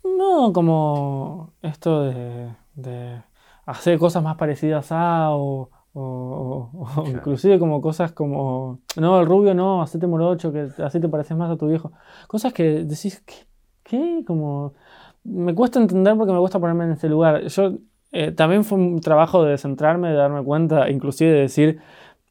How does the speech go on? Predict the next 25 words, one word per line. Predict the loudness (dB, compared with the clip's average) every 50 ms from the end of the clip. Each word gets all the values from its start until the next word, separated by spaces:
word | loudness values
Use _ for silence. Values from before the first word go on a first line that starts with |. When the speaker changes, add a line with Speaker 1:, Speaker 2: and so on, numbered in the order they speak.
| _ _ 0
Speaker 1:
eh, | 2 2 2 2 2 2
"No | 2 2
todo | 2 2
el | 2
mundo | 2 2 0
piensa | 0 -2 -2 -2
como | -2 -2 -2
yo", | -2 -2 -4 -4 -8 -8
<laughs> | 2 6 6 6 6 6 0 -4 -6 -14 -20 -20 -20 -12 -6
¿no? | -4 -4 -2 -4 -6 -10 -20 _ _ _
Este, | -6 -4 -4 -4 -6 -6 -6 -6 -6 -4 -6 -6 -6 -6 -6 -4 0 2
y | 4 4
ahí | 6 6 6 6 8 8 8 6 4
fue | 2 2 0
también | 2 2 2 2 2 0 0
entender | 0 0 0 -2 0 0 0 0 0 -2 -6 -10 -16 _ _ _ -14
que | -12 -10
la | -10 -6
gente | -4 -2 0 0 0 0 0 -2 -6 -10 _ _ _ _ _ _ _ _ _ _
piensa | -6 -4 -4 -4 -6 -6 -8 -8
otras | -8 -10 -6
cosas | -2 0 2 2 2 2 2 0 0 0 -2
y | -6 -4
que | -4 -4
n-, | -4 -4